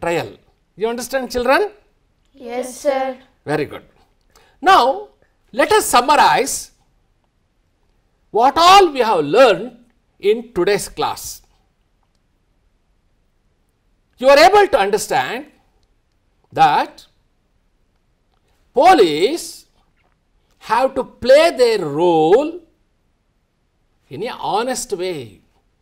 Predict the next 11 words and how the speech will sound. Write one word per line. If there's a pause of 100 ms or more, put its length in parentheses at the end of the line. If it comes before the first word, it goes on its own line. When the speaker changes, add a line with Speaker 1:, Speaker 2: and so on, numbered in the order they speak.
(140)
Speaker 1:
according
to (1080)
the
rule
of
law. (1500)
And
you
have
also
understood